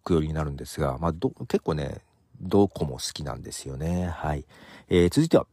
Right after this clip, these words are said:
ビリー・ジョエルの曲で、ビエナ。はい。えー、ビリー・ジョエルのビエナっていう曲ですね。これはですね、千九百七十七年リリースのアルバム、ストレンジャーの中に入っ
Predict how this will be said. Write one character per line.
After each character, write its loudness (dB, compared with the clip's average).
ビ 4
リ 4
ー・ -6
ジ 0
ョ 6
エ -2
ル -8
の -8
曲 -10
で、 6
ビ 6
エ 4
ナ。 -4
は -18
い。 -18
え 4
ー、 2
ビ 0
リ 4
ー・ -2
ジ 0
ョ 2
エ 0
ル -4
の -8
ビ 2
エ 4
ナ -10
っ -18
て -8
い -8
う -12
曲 -12
で -8
す -8
ね。 -2
こ -2
れ 6
は 6
で 0
す -10
ね、 -6
千 2
九 6
百 2
七 4
十 0
七 -2
年 2
リ -2
リ 2
ー -4
ス -10
の -2
ア -2
ル -4
バ 0
ム、 -6
ス -14
ト 0
レ 6
ン -2
ジ -6
ャ -4
ー -8
の -8
中 0
に -2
入 0
っ -6